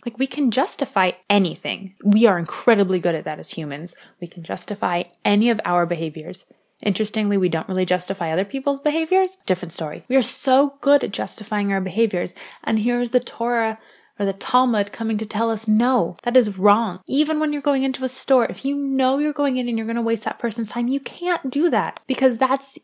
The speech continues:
you saying that your time and your business is more important than theirs.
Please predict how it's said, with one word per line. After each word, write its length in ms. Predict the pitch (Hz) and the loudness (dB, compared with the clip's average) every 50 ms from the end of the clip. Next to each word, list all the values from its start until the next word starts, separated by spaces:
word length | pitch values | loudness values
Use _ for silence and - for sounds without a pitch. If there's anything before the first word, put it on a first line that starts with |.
| _ | _
you 240 | - 226 220 240 262 | -4 0 0 2 2
saying 300 | 247 - - 233 220 208 | 2 0 0 0 0 -2
that 140 | 185 175 - | -2 -4 -6
your 560 | 185 180 175 185 202 233 254 262 269 269 269 269 | -8 -8 -4 -2 -2 0 2 2 2 2 0 -2
time 520 | - - - 233 226 220 220 220 226 214 - | -4 -4 -4 -2 -2 -2 -2 -4 -6 -6 -6
and 240 | - 190 185 175 - | -6 -4 -4 -4 -2
your 220 | - 214 233 247 254 | 0 2 4 4 4
business 420 | 233 247 226 208 214 214 196 - | 4 4 4 4 2 -2 -2 -2
is 100 | 196 185 | -2 -2
more 140 | 190 196 196 | -2 -2 -2
important 360 | 190 190 - - - - 180 | -4 -4 -4 -4 -4 -4 -4
than 160 | 175 180 180 | -6 -6 -6
theirs. 260 | 175 190 180 180 170 | -4 -6 -6 -8 -12